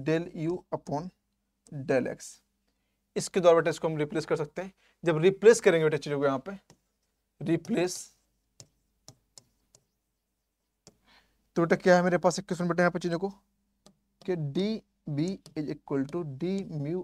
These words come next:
upon D L into D Y plus I D B upon D into D, इतना, इसके बराबर बेटा लिखना है मुझे, क्या,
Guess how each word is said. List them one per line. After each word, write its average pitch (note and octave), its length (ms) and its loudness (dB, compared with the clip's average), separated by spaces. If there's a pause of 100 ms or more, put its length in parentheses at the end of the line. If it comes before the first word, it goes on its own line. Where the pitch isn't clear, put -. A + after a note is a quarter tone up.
(120)
upon C#3 380 -8 (120)
D G3 280 -8 (160)
L D#3+ 240 -6 (960)
into C#3+ 360 -8
D G3 340 -8
Y E3+ 300 -2 (240)
plus C#3+ 360 -8 (200)
I F3+ 240 -2 (760)
D F3+ 200 0
B E3+ 340 -4
upon C3+ 520 -8 (500)
D F#3 420 -6
into D#3 320 -8
D, F3 200 -6 (1600)
इतना, D3+ 260 -10 (720)
इसके F#3+ 300 -2
बराबर D#3 300 8
बेटा C#3 180 -2
लिखना C3+ 260 -6
है C3+ 60 -4
मुझे, C3 160 -8
क्या, C#3 260 -8